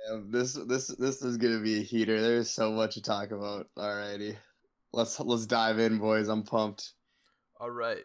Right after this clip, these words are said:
Speaker 2: So from the, from where we left off from Impel Down, so they failed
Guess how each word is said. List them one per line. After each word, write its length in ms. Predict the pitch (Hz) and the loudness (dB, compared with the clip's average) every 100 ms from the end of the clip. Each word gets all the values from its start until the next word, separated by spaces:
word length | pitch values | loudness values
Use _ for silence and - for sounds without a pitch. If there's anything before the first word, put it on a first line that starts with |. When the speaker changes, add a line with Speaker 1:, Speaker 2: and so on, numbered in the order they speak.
| - | -14
Speaker 2:
So 540 | - 127 117 117 113 - | -10 -6 -4 -4 -6 -12
from 380 | - 127 135 135 | -14 -12 -10 -12
the, 140 | 131 110 _ | -14 -18 _
from 220 | - 127 - _ _ 139 | -16 -16 -18 _ _ -10
where 180 | 156 170 | -6 -4
we 80 | |
left 260 | 160 160 - | 0 0 0
off 340 | 123 127 - - | 0 0 -2 -14
from 200 | - 120 104 | -18 -14 -10
Impel 300 | 113 117 117 | -2 0 0
Down, 380 | 104 104 107 85 | -2 -4 -6 -10
so 440 | - 107 104 104 | -6 -4 -4 -6
they 160 | 104 101 | -8 -10
failed 500 | - 101 101 104 | -6 -4 -4 -6